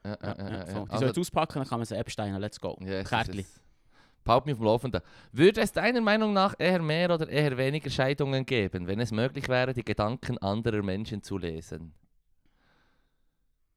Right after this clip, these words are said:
Speaker 1: Hm.
Speaker 2: Hm.
Speaker 1: Ja.
Speaker 2: <laughs> Hm.
Speaker 1: Also man würde es voraussetzen, dass alle Leute können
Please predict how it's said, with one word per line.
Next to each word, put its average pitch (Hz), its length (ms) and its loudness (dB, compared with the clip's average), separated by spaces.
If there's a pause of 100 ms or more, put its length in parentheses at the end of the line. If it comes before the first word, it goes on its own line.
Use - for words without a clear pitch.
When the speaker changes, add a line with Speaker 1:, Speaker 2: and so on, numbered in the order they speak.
(480)
Speaker 1:
Hm. 113 920 -4 (160)
Speaker 2:
Hm. 113 1000 -2 (140)
Speaker 1:
Ja. 320 540 -4
Speaker 2:
<laughs> 190 80 -20
Hm. 262 320 -4
Speaker 1:
Also 208 160 4
man 170 120 6
würde 160 180 2
es 190 120 -6
voraussetzen, 180 600 4
dass - 260 -8
alle 175 360 0
Leute 156 300 -2
können 135 240 0